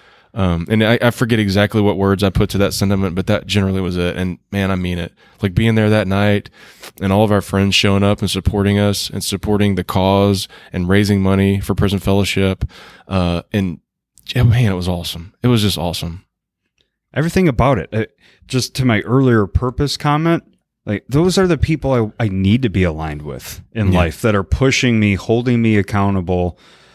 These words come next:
Speaker 2: uh, setting a good example for me to be a better person and keep driving towards my purpose. So that, that was the,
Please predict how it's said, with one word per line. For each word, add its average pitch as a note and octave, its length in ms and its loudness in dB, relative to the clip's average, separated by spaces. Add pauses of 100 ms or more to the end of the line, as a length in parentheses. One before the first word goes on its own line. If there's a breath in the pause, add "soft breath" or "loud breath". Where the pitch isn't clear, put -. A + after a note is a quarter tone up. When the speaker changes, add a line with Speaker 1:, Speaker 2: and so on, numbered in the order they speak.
(360 soft breath)
Speaker 2:
uh, D#2 260 -8
setting C3+ 460 2
a A2+ 80 4
good A2 240 2
example F#2 760 0
for G2 220 -6
me G#2 180 0
to A#2 100 2
be G#2+ 180 0
a F#2+ 60 0
better G2 280 0
person G2 400 -2
and F2 120 -8
keep G#2+ 360 -6
driving F#2 520 -4
towards F2 380 -6
my D#2+ 140 -10
purpose. F#2 480 -6
So A2 120 0
that, B2 200 0
that A#2+ 140 2
was A#2+ 180 -2
the, G#2+ 120 -2